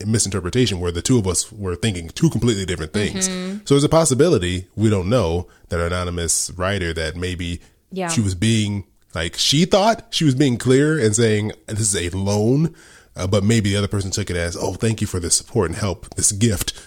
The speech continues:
Speaker 1: to help in this time
Speaker 2: Right.
Speaker 1: of grief." And you guys are just missing each other completely.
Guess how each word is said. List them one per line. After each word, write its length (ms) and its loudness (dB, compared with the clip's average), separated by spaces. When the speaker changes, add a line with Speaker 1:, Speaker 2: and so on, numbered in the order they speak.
Speaker 1:
to 80 -6
help 180 -4
in 100 -4
this 120 4
time 220 2
Speaker 2:
Right. 40 -2
Speaker 1:
of 140 -6
grief." 380 -2
And 140 -2
you 60 -4
guys 180 -4
are 60 -8
just 180 -2
missing 380 -2
each 100 -4
other 160 -6
completely. 460 -6